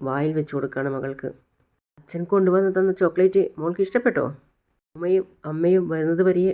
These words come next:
മോളെ അച്ഛന് എടുക്കാൻ പറ്റൂ. ഇതന്നെ മഹാഭാഗ്യ. ദേ നോക്ക്, എൻ്റെ ബാവയ്ക്ക് അച്ഛൻ പറയുന്നതൊക്കെ മനസ്സിലാവുന്നുണ്ടോ?" പിന്നെ അവർ മകൾക്കുള്ള ഡ്രസ്സുകളൊക്കെ എടുത്തു. "ഇത് രണ്ടെണ്ണം പാക്ക് ചെയ്തോളൂ." അവർ വരുന്ന സമയം കൊണ്ട് മനോഹർ മകളെ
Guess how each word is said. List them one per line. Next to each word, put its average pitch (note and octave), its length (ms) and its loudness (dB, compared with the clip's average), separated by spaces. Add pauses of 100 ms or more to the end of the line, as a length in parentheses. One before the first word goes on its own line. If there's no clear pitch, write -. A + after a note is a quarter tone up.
(100)
മോളെ D#3 260 -2 (100)
അച്ഛന് D#3+ 380 -6
എടുക്കാൻ D3 300 -8
പറ്റൂ. D#3 240 -12 (600)
ഇതന്നെ F#3+ 260 0 (100)
മഹാഭാഗ്യ. F3 640 0 (480)
ദേ F3 120 0
നോക്ക്, F#3 320 2 (220)
എൻ്റെ E3 180 0
ബാവയ്ക്ക് E3+ 500 2 (160)
അച്ഛൻ D3 220 -8
പറയുന്നതൊക്കെ F3+ 500 2
മനസ്സിലാവുന്നുണ്ടോ?" E3+ 540 0 (580)
പിന്നെ E3+ 120 -14
അവർ E3 160 -10 (120)
മകൾക്കുള്ള E3+ 500 -4
ഡ്രസ്സുകളൊക്കെ E3 600 -4
എടുത്തു. C#3+ 280 -4 (720)
"ഇത് F#3+ 220 2
രണ്ടെണ്ണം D#3+ 340 2
പാക്ക് C3+ 240 -4
ചെയ്തോളൂ." D3 320 -4 (500)
അവർ D#3 260 -4 (220)
വരുന്ന D#3+ 300 4
സമയം D#3+ 360 2
കൊണ്ട് D#3+ 200 0 (160)
മനോഹർ D3 400 -2 (120)
മകളെ C#3+ 360 -2